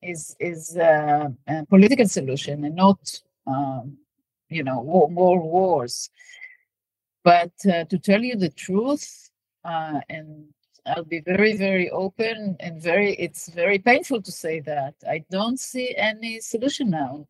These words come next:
I don't see any feasible solution now. I don't see a way,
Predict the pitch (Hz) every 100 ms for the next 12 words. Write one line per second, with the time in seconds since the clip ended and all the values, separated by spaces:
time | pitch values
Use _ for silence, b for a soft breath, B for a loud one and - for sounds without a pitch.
0 | - 180 208 226 - 233 - 202 202 214
1 | 214 214 202 - _ _ _ - 233 233
2 | 240 196 170 - - 190 170 165 - 160
3 | 156 143 131 143 190 190 214 190 160 175
4 | 180 175 156